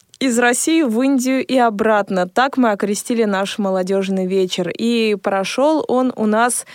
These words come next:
а, с помощью наших замечательных, а, товарищей из, а, Индийского культурного центра,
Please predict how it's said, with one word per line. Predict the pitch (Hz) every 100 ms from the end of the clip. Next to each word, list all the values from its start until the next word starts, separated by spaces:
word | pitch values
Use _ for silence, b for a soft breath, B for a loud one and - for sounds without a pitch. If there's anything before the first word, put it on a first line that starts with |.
| B B B
а, | 190 185 175 170
с | 170 -
помощью | 226 247 247 233 - 247 240 220
наших | 208 202 220 240 202
замечательных, | 190 190 185 214 214 233 220 220 - 214
а, | 202 196
товарищей | 185 262 226 240 226 196 - 202 190
из, | 190 220 196
а, | 185 180
Индийского | 180 214 202 208 - 196
культурного | 185 214 202 208 196 185 190
центра, | - 214 180 180 277